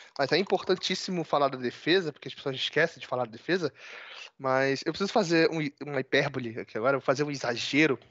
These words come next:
o pessoal, o pessoal vai falar que eu tô exagerando, e eu vou exagerar mesmo, que é o seguinte, muitos dizem que a maior dupla da história do futebol foi Pelé e Garrincha, que nunca perderam um jogo jogando juntos.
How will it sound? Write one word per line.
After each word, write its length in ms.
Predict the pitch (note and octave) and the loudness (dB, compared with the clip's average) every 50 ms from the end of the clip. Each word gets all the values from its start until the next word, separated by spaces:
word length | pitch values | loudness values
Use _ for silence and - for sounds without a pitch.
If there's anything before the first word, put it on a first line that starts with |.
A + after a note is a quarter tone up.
| - - - | -20 -20 -16
o 40 | |
pessoal, 520 | - - A2+ - - C3 A#2 A#2 A2+ A2+ A2 | -12 -12 -10 -4 -2 -2 0 0 0 -2 -4
o 680 | A2+ - - - - - - - - - - - _ | -6 -10 -16 -20 -20 -16 -14 -14 -14 -14 -16 -20 _
pessoal 200 | - - - E3 | -2 2 4 4
vai 60 | F3 F3 | 6 6
falar 180 | - E3+ E3+ | 4 4 2
que 80 | - E3+ | 2 0
eu 40 | D#3 | -2
tô 80 | E3 | 0
exagerando, 400 | D#3 D#3+ D3+ C3+ D3 C#3+ D#3+ G3+ - | 2 2 2 2 0 -2 -2 -2 -2
e 60 | E3+ | 0
eu 100 | F3 D#3+ | 0 0
vou 120 | D3+ E3 E3+ | 2 2 2
exagerar 420 | E3 - E3 D#3 D3+ D#3 E3 G#3 | 2 2 0 0 2 2 2 2
mesmo, 560 | G3 D#3+ D3 D3 D#3+ G3 A3 F#3+ D#3+ F#3+ G#3+ - _ _ - - - - - - _ | 2 -2 -4 -4 -4 -4 -6 -8 -10 -12 -12 -14 _ _ -20 -20 -20 -20 -20 -10 _
que 60 | - | 0
é 40 | D#3 | 0
o 20 | D#3+ | 0
seguinte, 540 | - - G#3 F3+ D3+ C#3+ B2+ - - - - _ - - - _ _ | 0 -4 -8 -8 -10 -12 -10 -10 -12 -12 -14 _ -20 -20 -20 _ _
muitos 360 | D#3 F3 B3 E4 - D4+ F#3+ | 0 0 2 4 4 4 2
dizem 240 | E3 F#3 G#3 A3 A3 | 2 0 -2 0 2
que 80 | - | 2
a 40 | G#3+ | 2
maior 220 | G3+ F#3+ E3+ G3+ A3+ | 4 6 4 4 4
dupla 340 | - - F#3 - A3 G3+ | 0 -4 -6 -2 -2 0
da 100 | F#3+ F#3+ | 0 0
história 280 | F3+ - - - F3 F#3 | -2 0 0 0 0 0
do 80 | G#3+ - | -2 -6
futebol 400 | - - - F3 D3 D3 E3 F3 | -10 -10 -12 -4 -2 0 0 0
foi 140 | - F#3 | -2 -4
Pelé 240 | E3+ - F3 D#3+ E3+ | -2 2 2 2 2
e 40 | F3 | 2
Garrincha, 380 | F3 F3 D3+ D3 E3 F3 - - | 2 0 0 -2 -4 -10 -10 -10
que 120 | - D#3 | -10 -8
nunca 200 | D#3 F3 - G#3 | -6 -4 -4 -4
perderam 320 | - G3+ G3 E3+ F#3 F#3 | -2 -2 0 0 0 0
um 40 | E3+ | 2
jogo 180 | D#3+ E3+ F3 F3 | 2 2 2 2
jogando 280 | F3 E3+ F#3 G#3+ A#3+ | 2 2 2 0 0
juntos. 380 | F#3+ D#3 C3+ C3 - - - | 2 0 0 0 -2 -6 -12